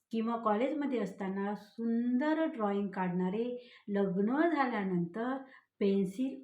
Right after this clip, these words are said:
आणि ते स्केच कुठेही दिसत नाही, कारण काय होतं की जबाबदाऱ्या तर ते, अ, विस-, विसरून जातं. तर अशा वेळेला आता तुम्हाला वेळ आहे, बसा काढून, अ, करा. काय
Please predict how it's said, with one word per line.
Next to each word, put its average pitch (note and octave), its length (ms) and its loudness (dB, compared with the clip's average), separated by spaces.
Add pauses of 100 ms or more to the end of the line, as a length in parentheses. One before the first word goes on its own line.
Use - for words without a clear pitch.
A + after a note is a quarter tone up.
आणि G3 440 -2
ते G3+ 340 -4
स्केच G3+ 520 -4
कुठेही G3+ 760 -4
दिसत F3+ 440 -4
नाही, F3 300 -4 (320)
कारण F#3+ 440 -2 (400)
काय D4+ 220 2
होतं C#4 300 -4
की C4 220 -6
जबाबदाऱ्या C4+ 640 -4 (100)
तर D#4 60 -6
ते, D4+ 320 -6 (280)
अ, A3 120 -6 (840)
विस-, D4 380 2
विसरून D4+ 440 0
जातं. G3+ 260 -2 (480)
तर D#4+ 120 0 (100)
अशा C#4 300 0
वेळेला E4+ 200 2
आता E4+ 200 -2
तुम्हाला D#4 420 4
वेळ D4+ 300 -2
आहे, D4 340 -8 (260)
बसा G#3 400 -4
काढून, A#3 480 -6 (580)
अ, G3 260 0
करा. B3+ 320 -4 (580)
काय F#3+ 280 -6